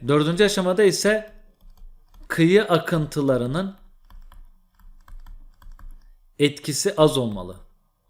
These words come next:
Etkisi az olmalıdır. Bu şartların hepsini aynı anda sağlıyor ise akarsu döküldüğü yerde delta ovası oluşturabilir.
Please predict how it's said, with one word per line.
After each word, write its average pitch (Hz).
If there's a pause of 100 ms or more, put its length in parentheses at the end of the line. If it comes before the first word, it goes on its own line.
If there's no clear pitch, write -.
(460)
Etkisi 135 (500)
az 147 (680)
olmalıdır. 117 (1120)
Bu 180
şartların 196
hepsini 196 (100)
aynı 202
anda 139
sağlıyor 143
ise 202 (300)
akarsu 185 (260)
döküldüğü 180
yerde 170 (140)
delta 180
ovası 139
oluşturabilir. 160